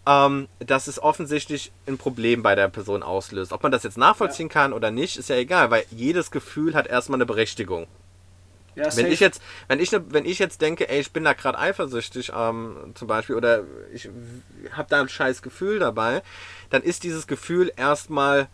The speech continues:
Speaker 1: be-, hat erstmal eine Berechtigung, weil es ist da. Ob es jetzt gerecht wird, das, weißt, man fängt immer so schnell an, das zu beurteilen, als, als es
Speaker 2: Ja, ja,
Speaker 1: gegenüber.
Speaker 2: genau. Man sagt
Speaker 1: Aber
Speaker 2: immer
Speaker 1: einfach
Speaker 2: so,
Speaker 1: so
Speaker 2: „Äh, übertreib nicht“, aber das,
Speaker 1: Aber
Speaker 2: da
Speaker 1: vielleicht
Speaker 2: bin
Speaker 1: hat
Speaker 2: ich
Speaker 1: man,
Speaker 2: hundert Prozent bei
Speaker 1: man
Speaker 2: dir.
Speaker 1: hat
Speaker 2: Ja.
Speaker 1: halt auch seine, seine eigenen Erfahrungen gemacht. Vielleicht hatte man mal eine Freundin oder so, oder man hat,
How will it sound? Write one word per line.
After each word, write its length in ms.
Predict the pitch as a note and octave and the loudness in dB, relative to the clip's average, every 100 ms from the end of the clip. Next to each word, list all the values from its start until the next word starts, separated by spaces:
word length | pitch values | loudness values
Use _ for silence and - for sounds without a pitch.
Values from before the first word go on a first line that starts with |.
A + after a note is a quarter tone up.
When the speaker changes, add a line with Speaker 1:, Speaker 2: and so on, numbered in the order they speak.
| - - - - - | -14 -20 -20 -20 -4
Speaker 1:
be-, 160 | B2+ - | -2 4
hat 280 | C3+ D#3 - | 8 8 6
erstmal 240 | D3+ F#3 | 2 4
eine 80 | D#3+ | 4
Berechtigung, 600 | D#3 D3+ F3 - B2 G2+ | 4 4 4 0 0 2
weil 80 | G#2 | 2
es 100 | G2+ | 2
ist 180 | D3+ - | -4 4
da. 360 | C3+ C3 E2 F#2 - | 6 6 4 -2 -4
Ob 160 | B2 C#3+ | 0 0
es 100 | D3+ | 2
jetzt 180 | D3+ - | 0 0
gerecht 340 | B2+ E3+ - | -2 -2 0
wird, 100 | G3 | -2
das, 180 | D3 G#2+ A#2+ | -4 -6 -14
weißt, 220 | B2+ D#3 E3+ | -2 0 0
man 80 | |
fängt 180 | D#3 F3 | 0 -2
immer 160 | E3+ E3+ | -2 -4
so 80 | D#3 | -4
schnell 220 | - D#3+ | -2 0
an, 180 | - D#3 | 0 0
das 160 | D#3 - | -2 -4
zu 80 | - | -6
beurteilen, 840 | B2+ D#3+ B3 - B2+ G#2+ A#2 C#3 | -4 2 2 2 2 2 2 0
als, 380 | A2+ A2 - - | -2 -4 -8 -10
als 220 | G2+ A#2 | -10 -6
es 60 | - | 2
Speaker 2:
Ja, 100 | D#3 | 6
ja, 120 | F#3 | 6
Speaker 1:
gegenüber. 320 | F3 F#3 G3+ | 6 6 8
Speaker 2:
genau. 100 | E3 - | 6 0
Man 140 | E3 E3 | -4 2
sagt 160 | E3+ | 6
Speaker 1:
Aber 80 | D3 | 6
Speaker 2:
immer 80 | D3+ | 6
Speaker 1:
einfach 200 | F3+ F3+ | 2 2
Speaker 2:
so, 60 | |
Speaker 1:
so 60 | F3 | 2
Speaker 2:
„Äh, 180 | D3 E3 | 2 2
übertreib 520 | D3+ E3+ - E3 - | 0 -2 2 2 2
nicht“, 220 | A#3 - | -4 -4
aber 140 | D#3 F3 | 0 0
das, 160 | F3+ - - | 0 -4 2
Speaker 1:
Aber 160 | C#3+ | 4
Speaker 2:
da 60 | E3 | 6
Speaker 1:
vielleicht 240 | F3+ F3+ | 10 10
Speaker 2:
bin 80 | G3 | 10
Speaker 1:
hat 60 | G3+ | 6
Speaker 2:
ich 40 | |
Speaker 1:
man, 120 | G3 B3 | 4 2
Speaker 2:
hundert 220 | C4+ - | 0 -4
Prozent 340 | G3+ - G3+ F3+ | -8 -6 -4 -2
bei 140 | E3+ | 2
Speaker 1:
man 120 | E3 E3+ | 4 8
Speaker 2:
dir. 40 | |
Speaker 1:
hat 100 | F#3 | 8
Speaker 2:
Ja. 60 | A3 | 8
Speaker 1:
halt 120 | G3 | 6
auch 100 | E3+ | 4
seine, 420 | E3+ F3 F3 E3 - | 4 4 6 4 4
seine 300 | D#3+ D#3+ A2+ | 2 4 4
eigenen 320 | F3 A3+ G#3 | 4 2 0
Erfahrungen 460 | B2+ - A#2+ A#2 | -2 2 4 4
gemacht. 280 | A2+ A2 A2 | 2 0 0
Vielleicht 260 | - C#3+ D3 | 0 0 2
hatte 160 | F3 F#3 | 2 2
man 160 | E3 | 0
mal 120 | D#3+ | 2
eine 120 | D#3 C#3+ | 0 -2
Freundin 560 | - C#3+ D#3 E3 D#3 | 2 2 4 2 0
oder 240 | C#3+ D3 C#3+ | 2 4 4
so, 240 | D3+ D3 | 4 4
oder 140 | C#3+ C#3 | 4 4
man 100 | C#3+ | 2
hat, 240 | D3 - | 0 -4